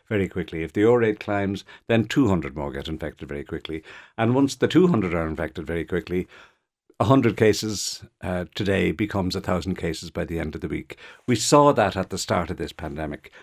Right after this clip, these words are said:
<clears throat> and we know how to stop it. Like, we've proved to ourselves that we know how to deal with the pandemic in Ireland. Uh, despite all the difficulties that, that we've had, and when we're talking about a bit more about the H S E, perhaps we can talk about them.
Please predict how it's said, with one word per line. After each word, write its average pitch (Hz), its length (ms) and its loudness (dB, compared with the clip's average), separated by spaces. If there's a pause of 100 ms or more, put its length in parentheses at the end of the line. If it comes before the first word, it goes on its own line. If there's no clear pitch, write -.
<clears throat> - 160 -2
and 135 420 8
we 131 100 8
know 156 420 8 (140)
how 113 200 6
to 113 160 -6
stop 160 300 0
it. 90 100 -2 (500)
Like, 107 280 0
we've 139 260 2 (120)
proved - 500 6
to 113 140 2
ourselves 76 580 -4 (340)
that 98 160 2
we 110 240 2
know 85 340 2
how 82 220 -4
to - 140 -10
deal 82 280 0
with 76 140 -12
the 90 80 -4
pandemic 80 520 -6
in 78 80 -6
Ireland. 71 400 -10 (400)
Uh, 80 200 -4
despite 127 580 4
all 117 380 4
the 104 180 0
difficulties 90 520 -2
that, 85 180 -8
that 85 120 -4
we've 85 120 -6
had, 82 180 -6
and 85 180 -8 (120)
when 85 160 -6
we're 85 60 -6
talking 87 220 -2
about 82 180 -4 (500)
a 92 60 -10
bit 87 160 -2
more 92 180 2
about 82 160 -2
the 85 80 -4
H 82 180 -4
S 78 120 -10
E, 90 120 2
perhaps 82 320 -8
we 82 80 -10
can 76 120 -10
talk 82 180 -6
about 78 220 -12
them. 80 320 -8